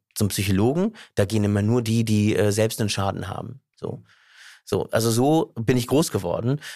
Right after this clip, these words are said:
Und dann hab ich aber, dann hab ich aber eine ganz, ganz tolle Psychologin gefunden,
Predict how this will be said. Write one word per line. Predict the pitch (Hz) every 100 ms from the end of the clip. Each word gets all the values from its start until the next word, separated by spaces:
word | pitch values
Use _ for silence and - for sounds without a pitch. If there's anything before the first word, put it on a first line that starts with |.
| -
Und | 107 110
dann | 110
hab | 113
ich | 113 110
aber, | 107 - - - - 117 117
dann | 120 120
hab |
ich | 117 113
aber | 107 104 - _ _ -
eine | 107 104
ganz, | 110 113 117
ganz | 110 104
tolle | - 104 98
Psychologin | - 101 101 98 95
gefunden, | 92 - 87 80 101